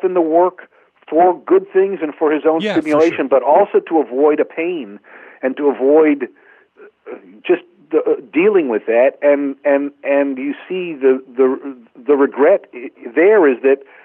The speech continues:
Speaker 1: I've ignored my sister and her pain by diving into this. So priorities, again, we all wanna be successful. We want to invent something incredible like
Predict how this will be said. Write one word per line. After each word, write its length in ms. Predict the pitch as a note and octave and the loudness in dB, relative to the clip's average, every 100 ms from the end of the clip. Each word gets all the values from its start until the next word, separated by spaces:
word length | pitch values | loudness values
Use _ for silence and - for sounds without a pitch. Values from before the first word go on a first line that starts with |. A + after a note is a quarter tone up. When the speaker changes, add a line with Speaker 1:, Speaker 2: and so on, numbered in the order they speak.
| _ | _
Speaker 1:
I've 160 | D3 C#3+ | 0 0
ignored 460 | C#3+ D3+ F3 F3 | -2 2 2 2
my 140 | E3 D#3+ - | 0 0 -2
sister 380 | F#3+ - A#2 | -2 -2 -4
and 200 | F2+ B2 | -2 -4
her 160 | - E3+ | 0 -2
pain 460 | - C3 F#2+ E2+ D#2 - - - _ | -2 -8 -8 -14 -20 -20 -20 -20 _
by 200 | B2+ A#2+ A2+ _ | 0 0 -2 _
diving 400 | A#2 C3+ C3 C3+ | 2 2 2 -2
into 240 | C3+ B2+ A2+ | -6 -8 -8
this. 180 | G2 F2+ - | -8 -8 -4
So 300 | D3+ C#3 - - _ _ - | 2 2 0 -8 _ _ -4
priorities, 800 | D#3 C#3+ C#3 D#3 C#3 G#2 F2+ E2 | 2 4 4 4 2 0 -8 -12
again, 420 | G2+ F#2 C#3+ C3 | -14 -6 -2 -2
we 160 | G2 G#2 | -4 -4
all 220 | A2 D3+ | 0 0
wanna 200 | E3 D3 | 2 -2
be 180 | A2+ A2+ - | -4 -10 -16
successful. 640 | G#2 - B2+ - A2+ G#2 | -12 -6 -6 -4 -4 -4
We 140 | G2+ | -6
want 240 | G#2 A#2 D#3+ | -2 0 0
to 80 | C#3+ | -2
invent 440 | A#2+ G2 D3+ C#3 - _ - | -6 -2 -2 -2 -14 _ -6
something 300 | F3 - D#3+ | -4 -4 -6
incredible 560 | D3 - D#3+ E3 D#3 | -8 -2 0 0 0
like 140 | C#3+ | 0